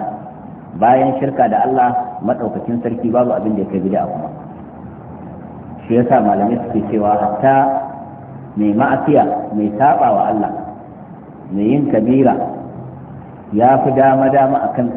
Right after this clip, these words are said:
mai yin bid'a. Domin shi mai yin saɓon Allah ya yadda tun daga zuciyarsa har bakinsa cewa Allah yake saɓawa.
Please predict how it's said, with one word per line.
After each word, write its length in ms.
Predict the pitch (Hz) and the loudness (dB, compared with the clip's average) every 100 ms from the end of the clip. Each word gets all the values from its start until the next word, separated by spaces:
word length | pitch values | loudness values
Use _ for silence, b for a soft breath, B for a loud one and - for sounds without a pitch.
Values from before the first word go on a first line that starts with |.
| - - - - | -8 -14 -12 -2
mai 160 | 107 | 0
yin 80 | 110 | 2
bid'a. 280 | 98 95 92 90 - - - - - - - - - - - - - - | 0 0 0 -2 -8 -12 -16 -18 -16 -16 -16 -16 -16 -16 -18 -16 -16 -6
Domin 240 | 95 110 135 | -2 2 2
shi 140 | 156 | 4
mai 160 | 165 143 | 4 4
yin 140 | 147 139 | 4 2
saɓon 320 | 123 120 131 135 | 2 2 2 2
Allah 340 | 143 135 127 123 - - - - - - - - - | 2 4 4 2 -2 -6 -12 -16 -18 -18 -18 -18 -12
ya 300 | 98 113 143 | -2 4 6
yadda 460 | 156 127 107 107 117 - - - - - - - - - - - - - - - | 6 4 0 0 0 0 -4 -10 -14 -20 -20 -20 -20 -20 -20 -20 -20 -20 -10 -2
tun 160 | 151 | 2
daga 240 | 147 120 110 | 2 2 2
zuciyarsa 640 | 127 120 120 127 123 120 117 113 - - - - - | 0 0 2 2 2 2 4 2 -4 -8 -12 -16 -2
har 140 | 123 139 | 2 4
bakinsa 460 | 135 120 120 120 107 | 4 2 0 -2 -4
cewa 260 | 120 107 104 | -2 0 2
Allah 220 | 107 104 | 2 0
yake 140 | 101 98 101 | 0 -4 -2
saɓawa. 360 | 95 92 82 | -2 -2 -2